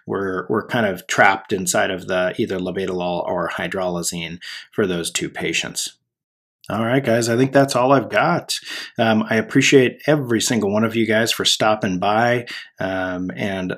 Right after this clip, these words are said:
listening to my ramblings this week. Before I head off, do have to sh-, do some shout outs. Um, first and foremost to, uh, Julian, um, who's a longtime listener and, um, a paramedic over in Florida. Uh,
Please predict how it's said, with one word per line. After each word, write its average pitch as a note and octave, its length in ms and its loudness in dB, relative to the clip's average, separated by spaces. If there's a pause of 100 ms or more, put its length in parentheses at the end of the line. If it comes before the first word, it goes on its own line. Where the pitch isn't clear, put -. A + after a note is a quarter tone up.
listening A2 520 0
to C3 100 -2
my F#2+ 200 0
ramblings B2 680 2
this B2 240 2
week. C3+ 300 4
Before A#2+ 340 2
I A2+ 40 4
head A2+ 180 2
off, A2 260 4
do C#3 120 6
have B2 240 2
to G2+ 260 2
sh-, - 320 -4
do A#2 120 2
some F2+ 200 -4
shout G2+ 440 4
outs. G2+ 420 0 (320)
Um, G#2 180 0
first C3+ 260 6
and A2 100 2
foremost A#2+ 520 2
to, G#2 300 4 (100)
uh, F#2 160 0 (100)
Julian, B2+ 760 6
um, G2+ 460 0 (220)
who's A2 160 -4
a G2+ 160 -2
longtime G#2 500 -4
listener A#2+ 460 2 (320)
and, G#2 600 0
um, F#2+ 560 -4
a A2 80 0
paramedic A2+ 760 0
over G#2+ 340 0
in F#2 460 -6
Florida. A2+ 760 4 (380)
Uh, G2+ 480 2